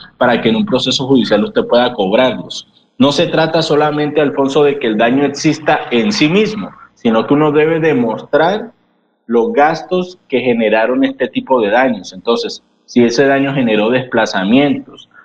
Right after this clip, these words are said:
generó compra de medicamentos que no cubría el seguro o que no cubría el soat del accidente, del vehículo del accidente,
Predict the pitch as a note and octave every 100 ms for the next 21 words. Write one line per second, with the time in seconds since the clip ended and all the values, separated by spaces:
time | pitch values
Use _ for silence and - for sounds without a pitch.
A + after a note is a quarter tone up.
0 | _ - C3 B2 A2+ B2 B2+ D3 C3+ C#3+
1 | D3 C#3+ B2+ A#2+ A#2+ A#2 G#2+ A2 - -
2 | A#2+ A2 C3+ C#3 C3 C3 C3+ C3 - G2+
3 | A#2+ E3+ D#3 A2 A2 A2 A2 G#2+ G#2+ C#3
4 | B2+ C3+ C3+ A#2+ - D3 C#3+ C#3+ B2 A#2
5 | G#2+ G#2 - G#2+ A#2+ C#3+ C3+ A2 G2+ G2
6 | G#2 D3 C#3 B2+ G#2 F#2+ - G#2+ D3 C3+
7 | -